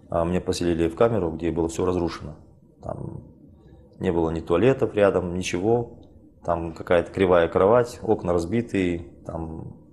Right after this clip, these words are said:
влажное всё, что вот там лежало на кровати, там на ней.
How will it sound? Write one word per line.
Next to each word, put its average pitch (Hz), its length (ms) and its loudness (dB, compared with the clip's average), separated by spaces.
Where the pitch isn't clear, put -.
влажное 85 680 0
всё, - 160 -4
что - 180 -4
вот - 220 -6
там 87 160 -2
лежало 87 280 0
на 85 100 -4
кровати, 101 420 0
там 82 200 -8
на 82 60 -4
ней. 82 180 -6